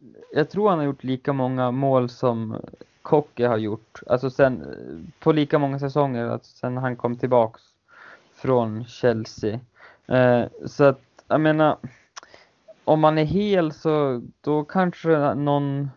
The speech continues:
kan tänka sig att köpa honom också. Alltså jag menar, det, det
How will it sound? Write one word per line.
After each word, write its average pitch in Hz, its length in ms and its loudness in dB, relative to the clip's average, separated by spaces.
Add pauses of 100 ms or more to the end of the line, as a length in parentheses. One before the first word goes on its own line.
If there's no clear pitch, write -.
(160)
kan 139 200 -4
tänka 131 340 0
sig 127 140 0
att - 400 -10 (500)
köpa 147 360 4
honom 147 240 4
också. 180 420 0
Alltså 139 340 2
jag 147 140 6
menar, 143 260 0
det, 139 440 2 (360)
det 151 260 6